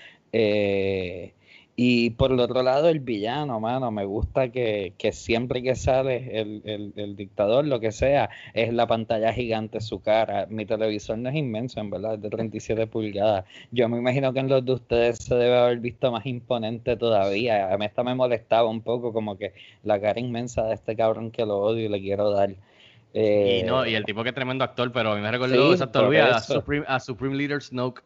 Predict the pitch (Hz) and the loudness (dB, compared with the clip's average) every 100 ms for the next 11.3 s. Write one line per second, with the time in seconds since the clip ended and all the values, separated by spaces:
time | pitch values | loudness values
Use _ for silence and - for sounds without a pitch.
0 | _ 113 107 - 151 165 117 123 131 127 | _ -12 -10 -2 2 2 0 0 0 0
1 | 123 123 117 98 101 _ _ _ - 123 | -4 -2 -4 -4 -12 _ _ _ -4 -2
2 | 120 101 123 113 104 107 113 120 117 117 | -2 -4 -4 -2 -2 -6 -4 -4 -4 -8
3 | 98 95 _ _ _ _ 98 92 104 98 | -20 -20 _ _ _ _ -10 -6 -6 -6
4 | 92 90 85 _ _ 117 110 92 123 98 | -8 -10 -14 _ _ -4 -2 0 -2 -2
5 | 127 127 - 131 - 127 135 135 131 131 | -4 -4 -6 -6 -4 -2 0 2 2 0
6 | 117 131 143 143 147 147 143 127 127 123 | -4 -8 -6 -8 -8 -6 -4 -4 -6 -6
7 | 117 104 104 104 101 107 - 110 107 - | -4 -4 -6 -12 -12 -12 -10 -8 -8 0
8 | 117 117 131 143 - 117 113 104 - 110 | 2 2 0 -6 -6 -2 0 -2 -2 0
9 | 117 123 127 131 117 123 127 120 135 127 | 0 0 -2 -2 0 2 2 0 -2 -4
10 | 117 113 107 101 101 - 101 98 95 104 | -4 -4 -4 -2 -4 -4 -6 -6 -6 -8
11 | 98 98 98 | -8 -8 -10